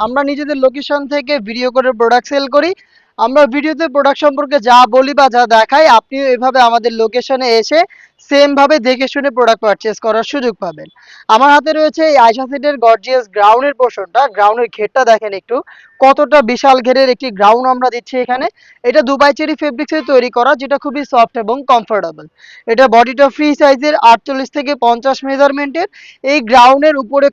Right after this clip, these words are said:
কোমর থেকে হচ্ছে আরও একটি ফেব্রিক্স অ্যাটাচ করা, যেটা রাফেলের মাধ্যমে বসানো। দেখতে পাচ্ছেন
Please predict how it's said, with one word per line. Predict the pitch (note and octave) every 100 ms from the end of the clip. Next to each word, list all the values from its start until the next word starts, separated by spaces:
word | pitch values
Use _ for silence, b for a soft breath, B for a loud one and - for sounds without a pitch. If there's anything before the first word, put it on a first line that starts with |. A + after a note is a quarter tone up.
| -
কোমর | C#4+ D4+ D4+ -
থেকে | D4 C4 D#4
হচ্ছে | C#4 C#4+ A3+
আরও | A3+ B3+
একটি | D4 C4+
ফেব্রিক্স | C4 A#3+ C#4+ C#4+
অ্যাটাচ | A#3 A#3 A#3 -
করা, | B3 D4
যেটা | A#3+ A#3+ G#3+
রাফেলের | G#3 C4 C4 B3
মাধ্যমে | A#3 G#3 A#3 G3
বসানো। | F#3+ A3 C4 G#3+
দেখতে | A3 G#3
পাচ্ছেন | G#3 C#4+